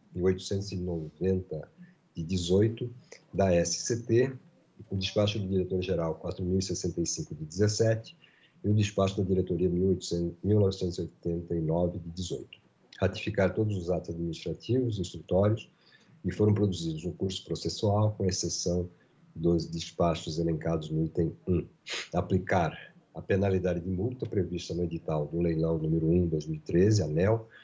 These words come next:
no valor de duzentos e noventa e nove milhões, novecentos e trinta e quatro mil, setecentos e vinte e nove reais e sessenta e oito centavos, a preços de março de dois mil e vinte e dois,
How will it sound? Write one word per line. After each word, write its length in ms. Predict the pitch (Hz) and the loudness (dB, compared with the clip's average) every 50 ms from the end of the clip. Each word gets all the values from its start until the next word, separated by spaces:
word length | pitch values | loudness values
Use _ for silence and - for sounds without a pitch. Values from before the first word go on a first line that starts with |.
| - _ _ _ _ _ | -20 _ _ _ _ _
no 80 | 98 92 | -2 2
valor 420 | 87 101 92 87 87 87 87 87 | 4 4 4 4 4 4 2 2
de 240 | 82 85 87 87 87 | 0 0 -2 -2 -2
duzentos 580 | - 87 90 85 78 76 85 92 101 107 104 - | -2 -4 -4 -6 -4 -2 0 0 2 0 0 -2
e 40 | 101 | -2
noventa 440 | 87 87 82 76 80 80 78 - 90 | -2 -2 -2 -2 -2 -2 -2 0 0
e 80 | 82 80 | 0 0
nove 760 | 80 78 76 76 78 78 78 76 - - 78 80 82 85 - - _ _ _ _ _ _ _ _ _ _ _ _ _ _ _ _ _ - | 0 0 0 2 2 2 2 0 -2 -2 0 0 0 0 -2 -8 _ _ _ _ _ _ _ _ _ _ _ _ _ _ _ _ _ 0
milhões, 560 | 90 92 92 92 92 98 107 113 110 - - | 2 4 6 6 6 6 6 4 2 0 0
novecentos 440 | 107 92 87 - - 95 92 - - | 0 2 2 2 0 0 -2 -2 -6
e 40 | |
trinta 280 | - - 87 82 82 85 | -6 -6 -4 -4 -4 -6
e 20 | |
quatro 340 | 78 - 78 78 78 - 104 | -4 -2 -2 -2 -2 -2 0
mil, 200 | 98 92 98 107 | 0 2 4 2
setecentos 500 | 104 - - - - - - 85 80 - | 2 2 0 -2 -2 -2 -4 -4 -4 -4
e 40 | 78 | -4
vinte 180 | 78 82 - - | -4 -2 -2 -2
e 40 | |
nove 280 | 80 78 73 73 71 - | -2 0 0 -2 -4 -2
reais 500 | - 87 85 78 76 76 80 80 76 - | 0 2 2 4 4 2 2 2 0 -2
e 40 | - | -2
sessenta 520 | - - 90 - 95 104 107 104 101 90 | -2 0 0 2 4 4 4 4 4 2
e 20 | 78 | 0
oito 240 | 76 76 76 - | 0 -2 -4 -6
centavos, 840 | - - - 113 113 110 113 101 92 98 98 98 101 - - - - - _ _ _ _ _ _ _ _ _ _ _ _ _ _ | -8 -4 0 0 0 2 2 2 2 2 0 -2 -8 -16 -20 -20 -20 -20 _ _ _ _ _ _ _ _ _ _ _ _ _ _
a 80 | - 98 | -4 -4
preços 400 | 101 101 107 104 95 101 113 104 | 0 4 4 4 4 2 -2 -4
de 120 | - 113 | -2 -2
março 360 | 101 92 87 87 85 - - 87 | 0 0 0 -2 -4 -6 -8 -8
de 120 | 80 82 | -8 -8
dois 200 | 76 80 80 76 | -6 -8 -8 -6
mil 120 | 80 82 | -8 -8
e 40 | 78 | -6
vinte 180 | 87 98 101 127 | -6 -6 -6 -4
e 20 | |
dois, 420 | 123 113 104 107 110 107 - - | -2 0 2 2 2 0 -4 -10